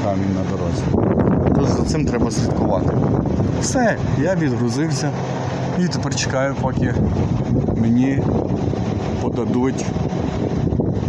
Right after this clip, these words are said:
краном кош, щоб, е,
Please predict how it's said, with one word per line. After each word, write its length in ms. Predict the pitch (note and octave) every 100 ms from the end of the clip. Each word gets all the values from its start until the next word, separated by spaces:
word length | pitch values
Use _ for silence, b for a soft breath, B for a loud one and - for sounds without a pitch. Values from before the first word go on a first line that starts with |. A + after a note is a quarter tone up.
| -
краном 480 | - A#2 A2 A2+ A#2 - - - - - - - -
кош, 380 | C3 A2 A2 - G2 F#2+ - - - - - - - - - - - - - - -
щоб, 300 | - A#2+ F#2 G#2
е, 260 | G#2 G2+